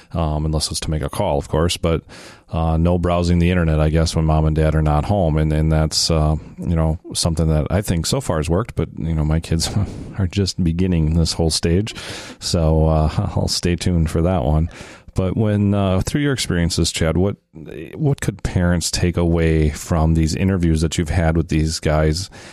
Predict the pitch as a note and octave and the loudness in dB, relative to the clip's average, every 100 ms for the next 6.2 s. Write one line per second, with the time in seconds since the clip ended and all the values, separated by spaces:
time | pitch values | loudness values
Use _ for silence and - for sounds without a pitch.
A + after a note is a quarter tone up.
0 | - G#2+ A2 - F#2+ E2+ E2 D#2+ - E2+ | -4 -2 0 0 0 0 0 0 0 -4
1 | - E2 E2 E2 F2+ - - F2 E2+ F2 | 0 0 0 -2 -2 -4 -2 0 2 2
2 | E2 E2 E2 D#2+ E2 E2 D#2+ E2 - E2 | 2 2 2 2 4 4 2 0 0 -2
3 | - E2+ - E2+ - D#2+ D#2+ - - F#2+ | 0 0 0 -2 0 0 0 -2 -2 0
4 | F2+ E2+ D#2+ E2 E2+ D#2+ D#2+ - D#2 D#2+ | 2 2 2 2 2 2 0 0 0 2
5 | E2+ E2 D#2 D2+ E2+ G#2 E2 D2 - D#2 | 2 0 0 0 2 2 0 0 0 0
6 | E2 - | 0 -2